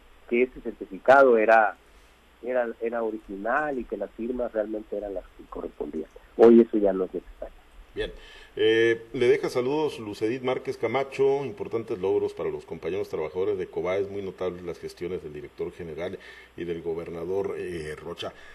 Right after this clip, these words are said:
Speaker 2: Doctor, pues agradecido de que haya aceptado la invitación para platicar con nosotros y pendiente siempre de las actividades del Colegio de Bachilleres.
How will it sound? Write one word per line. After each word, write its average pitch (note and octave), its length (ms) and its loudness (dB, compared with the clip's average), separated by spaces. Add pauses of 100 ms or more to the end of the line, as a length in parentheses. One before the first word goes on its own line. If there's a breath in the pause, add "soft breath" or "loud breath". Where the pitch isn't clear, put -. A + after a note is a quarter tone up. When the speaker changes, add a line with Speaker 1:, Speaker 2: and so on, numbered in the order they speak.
(120)
Speaker 2:
Doctor, - 400 2
pues F#3 160 2
agradecido D3 640 2
de F#3 80 2
que A#2+ 380 0
haya D#3+ 120 -2
aceptado E3+ 320 -2
la D#3+ 80 -2
invitación B2 460 -4
para C#3 240 -2
platicar C#3+ 420 -2
con D3+ 160 -4
nosotros E3 540 0
y A2+ 240 -2
pendiente C#3+ 460 0
siempre D#3 340 0
de C3 100 4
las G#2+ 160 0
actividades A#2 460 0
del G2+ 100 -2
Colegio G#2+ 360 2
de F2+ 40 2
Bachilleres. - 540 -6